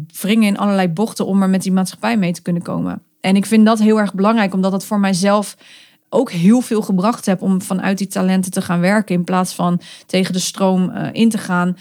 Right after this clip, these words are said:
en, eh, vervolgens erachter, erachter te komen dat je eigenlijk helemaal niet lekker bezig bent en jezelf alleen maar de burn-out in werk, bij wijze van spreken. Die tijd heb ik gehad. <laughs> Dus die talentenanalyse, die gaf mij toen de tijd echt wel heel veel inzicht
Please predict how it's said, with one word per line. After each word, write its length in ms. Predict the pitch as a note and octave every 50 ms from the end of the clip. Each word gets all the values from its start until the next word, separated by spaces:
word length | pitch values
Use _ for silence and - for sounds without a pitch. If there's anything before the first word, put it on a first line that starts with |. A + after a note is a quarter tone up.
| - - _ _ _
en, 360 | - G3 F#3 F#3 F#3 F3+ -
eh, 200 | - F#3+ F#3 F3+ F3
vervolgens 500 | F3 - F#3 F3 F#3+ G3 F#3+ G3 F#3 -
erachter, 420 | G3 G3+ G3 G3 - - - G3 -
erachter 500 | - - G3 G3 F#3+ G3 G3 G3 - F#3+
te 100 | - G3+
komen 340 | F#3 - F#3 F#3 F#3 F#3 F3+
dat 160 | F3+ F3+ F3+
je 60 | -
eigenlijk 300 | F#3 - F#3 G3 F#3 -
helemaal 240 | F#3+ G3 F#3+ G3 G3
niet 120 | F#3+ F#3 F#3
lekker 220 | F#3 F3+ - F#3+
bezig 260 | F#3 G#3 G#3+ G#3+ G3
bent 140 | F#3 G3 F#3
en 140 | F#3 F#3 F#3
jezelf 320 | F#3 F#3 G3 G3+ F#3+ F3+
alleen 180 | F#3+ F#3 F#3 F#3
maar 80 | F#3
de 60 | F3+ E3+
burn-out 380 | F3 F#3 F3+ F#3 F#3+ G3 F#3+
in 100 | G3 E3+
werk, 160 | D#3+ D#3+ D#3+
bij 100 | E3+ E3+
wijze 240 | D#3 - C#3 E3 -
van 80 | - F3
spreken. 480 | D#3+ - - D3+ D#3 E3 - G3+ C4 D4+ _ _ - - - _ _ _ _
Die 160 | - G3 B3+ B3
tijd 200 | - C#4 C4 A#3+
heb 100 | A#3+ G#3
ik 60 | -
gehad. 460 | - G3+ F#3+ C4 - - - - - D5 - - D5+ D5+ - - C5+
<laughs> 120 | - - - - - - - - _ _
Dus 320 | - G#3 A3+ A#3+ A3 - -
die 200 | - G3+ A#3 B3
talentenanalyse, 760 | A3 B3+ A3+ A3+ A#3+ C4 B3+ C4 A#3 A#3+ A#3 A#3 A#3+ A#3 A#3
die 120 | G3+ G#3+
gaf 240 | G#3 - A3+ A3+ A3
mij 380 | A3 G3+ G3 G3 G3 G3 G3 G3 -
toen 140 | - G#3
de 60 | G#3 F#3
tijd 240 | F#3+ G3 F#3+ F#3+
echt 180 | F#3+ - G#3 -
wel 100 | - F#3+
heel 240 | F#3+ F#3 F#3 G3 G3+
veel 260 | F#3 - G3 F#3 F3+
inzicht 640 | - G3+ G3+ G#3 F3+ - F#3 F3+ F3+ F3+ - - -